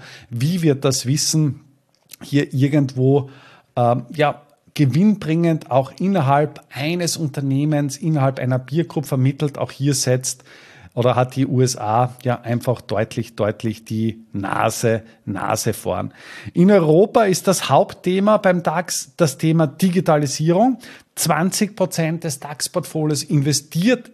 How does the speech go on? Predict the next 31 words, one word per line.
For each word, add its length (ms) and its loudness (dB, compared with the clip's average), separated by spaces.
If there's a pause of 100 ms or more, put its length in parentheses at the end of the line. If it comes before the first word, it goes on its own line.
(120)
in 400 4 (120)
Digitalisierung, 1040 0 (280)
dann 100 2
eben 220 2
Gesundheit 640 2
und 260 -4
Alter 280 0
mit 240 0
sechzehn 520 -6
Prozent 560 -2
und 200 -10
acht 300 -4
Prozent 420 -4
Konsumgesellschaft. 1040 -4
Das 120 -4
sind 180 -4
die 120 -4
treibenden 680 -4
Indikatoren. 800 2 (380)
In 240 6
den 160 4
U 180 4
S 160 4
A 280 2
ist 180 0
es 120 2
eben 100 4
mit 180 2
sechsundvierzig 880 -4
Prozent 520 -2
Digitalisierung, 840 0